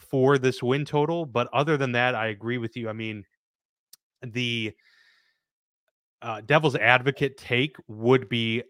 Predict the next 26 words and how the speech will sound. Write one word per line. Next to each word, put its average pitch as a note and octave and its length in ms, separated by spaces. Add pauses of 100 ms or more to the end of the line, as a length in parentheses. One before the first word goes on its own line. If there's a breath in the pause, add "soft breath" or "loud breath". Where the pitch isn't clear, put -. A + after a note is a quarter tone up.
"Well, A#2 280
look B2+ 160
at A#2 100
all A#2 220
of G#2+ 80
the A2 80
great G#2 320
weapons G#2+ 400
they G2+ 120
have G#2 260
in G2+ 100
Drake G#2 300
London, G#2+ 480
Kyle A2+ 320
Pitts, - 480
Bijan A2+ 360
Robinson, G#2+ 520
young, A#2 480
dynamic G#2+ 680
playmakers A2 600
on G2+ 160
offense." G#2+ 540 (500 soft breath)
But A2 300 (140)
to A#2 100
your C#3+ 160
point, G#2+ 360